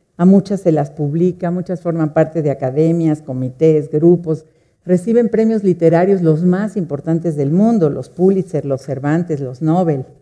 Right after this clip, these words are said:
Están ya muchas, no todas las que deberían, pero muchas en el canon de la cultura,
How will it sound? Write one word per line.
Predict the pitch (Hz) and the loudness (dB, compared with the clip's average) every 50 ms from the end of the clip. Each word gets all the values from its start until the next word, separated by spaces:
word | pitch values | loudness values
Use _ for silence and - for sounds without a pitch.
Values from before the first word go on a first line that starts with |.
| _ _ _ _ _ _ _ _ _ _ _ - | _ _ _ _ _ _ _ _ _ _ _ 0
Están | 196 185 180 - - 254 254 262 269 254 | 0 0 0 0 -2 -2 0 2 2 2
ya | 214 220 220 226 | 2 2 2 4
muchas, | 214 214 226 247 - - - 190 190 220 202 - - - - _ _ _ _ _ _ - | 2 2 2 0 -2 -2 -2 -2 -2 -2 -6 -10 -18 -20 -20 _ _ _ _ _ _ -4
no | 175 175 175 | -2 -2 2
todas | - 190 190 185 175 170 | 2 4 4 4 2 2
las | 160 147 139 - | 0 -4 -4 -4
que | - 151 139 | -6 -4 -4
deberían, | 147 135 143 147 147 170 175 180 175 | -2 -2 -2 -2 -2 0 -2 -2 -2
pero | 185 151 170 | -4 -4 -2
muchas | 165 165 196 233 220 208 - 185 165 180 | 0 0 0 0 0 -2 -2 -4 -2 -2
en | 156 147 | -2 -2
el | 147 151 147 147 | 0 -2 -2 -2
canon | - 175 175 185 185 185 | -2 -2 0 0 0 0
de | 165 156 | 0 0
la | 151 139 139 - | 0 0 -2 -2
cultura, | 160 147 147 147 - 202 202 185 156 156 151 | -2 -4 -4 -2 2 4 4 4 4 2 -2